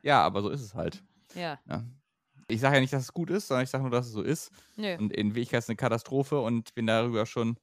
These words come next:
Speaker 1: mehrfach mit Leuten aneinander geraten, äh, mit oberärztlichen Kollegen, die das nämlich sehen, dass halt so dazugehört, ne?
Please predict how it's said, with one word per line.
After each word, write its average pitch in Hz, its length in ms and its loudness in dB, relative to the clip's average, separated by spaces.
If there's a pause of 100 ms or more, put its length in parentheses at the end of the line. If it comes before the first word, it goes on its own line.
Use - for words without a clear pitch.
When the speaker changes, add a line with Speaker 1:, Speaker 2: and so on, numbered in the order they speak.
(320)
Speaker 1:
mehrfach 127 260 0
mit 117 140 0
Leuten 117 240 0
aneinander 113 540 2
geraten, 90 640 0 (260)
äh, 98 140 -6
mit 104 360 -8
oberärztlichen 101 560 -4
Kollegen, 87 460 -6
die 98 140 -8
das 92 180 -4
nämlich 95 380 -4 (180)
sehen, 104 460 -2 (240)
dass - 220 -8
halt 120 160 4
so 123 80 0
dazugehört, 120 680 2
ne? 190 200 8